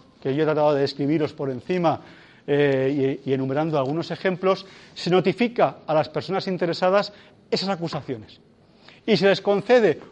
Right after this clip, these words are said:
un plazo para presentar sus descargos. Imagínense, por lo que les decía anteriormente,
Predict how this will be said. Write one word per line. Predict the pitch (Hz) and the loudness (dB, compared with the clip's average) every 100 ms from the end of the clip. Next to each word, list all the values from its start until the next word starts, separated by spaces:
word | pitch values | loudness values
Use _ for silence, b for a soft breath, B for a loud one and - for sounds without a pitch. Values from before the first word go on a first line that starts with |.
| - | -4
un | 247 262 | 0 2
plazo | 240 247 247 262 269 - - - - b b b b b - | 4 4 6 4 2 -8 -16 -16 -20 b b b b b 6
para | 220 247 | 10 10
presentar | 240 214 196 170 147 202 196 | 8 4 2 0 4 4 4
sus | - 214 - - - | -2 -4 -4 -10 -6
descargos. | 147 - - 196 160 110 92 - - _ _ _ _ _ _ _ _ - B B B | -4 -4 -2 0 0 -2 -14 -20 -20 _ _ _ _ _ _ _ _ -20 B B B
Imagínense, | 170 180 - 240 262 240 240 262 - B B B B B - | 4 4 6 4 4 4 4 4 2 B B B B B 2
por | 160 | 4
lo | 151 | 6
que | |
les | 151 | 2
decía | 139 - 185 180 | -2 0 4 4
anteriormente, | 175 170 170 165 175 170 196 | 4 2 0 0 -2 0 -2